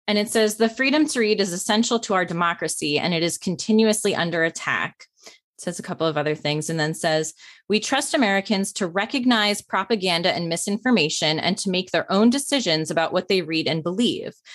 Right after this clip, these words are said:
We do not believe they are prepared to sacrifice their heritage of a free press in order to be protected against what others think may be bad for them." And so that's kind of our, our bottom line for every,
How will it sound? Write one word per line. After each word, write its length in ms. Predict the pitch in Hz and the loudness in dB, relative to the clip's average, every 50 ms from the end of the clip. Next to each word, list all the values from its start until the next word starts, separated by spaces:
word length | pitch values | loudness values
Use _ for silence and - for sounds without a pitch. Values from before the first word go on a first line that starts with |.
| - - - | -20 -14 -4
We 140 | - 202 202 | -2 -2 0
do 120 | 156 190 | 2 2
not 280 | 185 190 202 254 320 - | 2 2 2 0 0 0
believe 320 | 240 190 170 165 160 165 | 0 0 2 2 2 2
they 120 | 175 175 165 | 2 2 0
are 60 | 170 | 0
prepared 400 | - 190 170 - 208 185 180 175 - | 0 -4 -4 -2 0 0 0 0 -4
to 60 | 165 | -8
sacrifice 760 | - - - 202 196 220 233 285 285 285 - 262 269 285 - | -10 -6 -4 -2 -2 -2 -2 -2 -2 -2 -2 -2 -4 -4 -4
their 160 | - 269 269 | -4 -4 -4
heritage 440 | 262 - 208 180 175 170 170 170 165 | -2 0 0 2 2 2 2 2 0
of 140 | - 151 160 | 0 -2 -2
a 60 | 156 | -4
free 320 | 156 - - 202 220 254 247 | -4 -4 -2 0 0 0 -2
press 400 | - - 196 160 151 165 - - | -2 -2 0 0 0 -2 -2 -4
in 160 | 165 175 - - | -6 -8 -6 -4
order 280 | - 180 185 190 202 | -2 0 0 0 0
to 160 | 208 - - | 0 -2 -6
be 160 | - 196 180 - | -4 -4 -4 -2
protected 800 | - - 180 180 - - - 302 311 - - - 151 139 151 147 | -2 -4 -4 -4 -4 -6 -4 -4 -6 -6 -4 -2 0 0 0 0
against 360 | - 180 175 170 170 170 - - | 0 0 0 -2 -2 -2 -2 -4
what 120 | 226 - - | -4 -2 -2
others 360 | 185 196 185 220 233 233 - | -2 0 2 0 0 0 -2
think 300 | - 185 165 151 151 - | -4 -4 -4 -4 -4 -6
may 140 | - 156 156 | -4 -4 -2
be 140 | 151 156 160 | -2 -4 -2
bad 320 | - 170 151 139 135 135 | -2 0 0 -2 -2 -6
for 180 | - - 117 - | -10 -14 -14 -14
them." 460 | - 76 - 55 50 - 123 165 165 _ _ _ _ _ _ _ - - - - - _ _ _ _ _ - | -12 -12 -12 -12 -10 -12 -12 -12 -14 _ _ _ _ _ _ _ -20 -20 -20 -20 -20 _ _ _ _ _ -10
And 100 | 180 180 | -8 -6
so 100 | - 196 | -2 -2
that's 240 | 185 214 220 220 - | 0 0 -2 -2 -2
kind 220 | - 233 233 226 | 0 2 2 2
of 100 | 214 190 | 2 2
our, 260 | 185 175 170 170 - - | 2 2 2 2 2 0
our 140 | 165 170 | 0 0
bottom 360 | 160 165 160 160 165 156 156 156 | 0 -2 -2 -2 -2 -4 -4 -4
line 340 | 143 139 135 131 131 147 | -2 -2 -2 -2 -2 -4
for 360 | 135 - - 160 151 143 131 - | -6 -4 -2 0 0 0 0 0
every, 360 | - 156 143 147 147 147 | -2 -4 -4 -4 -6 -6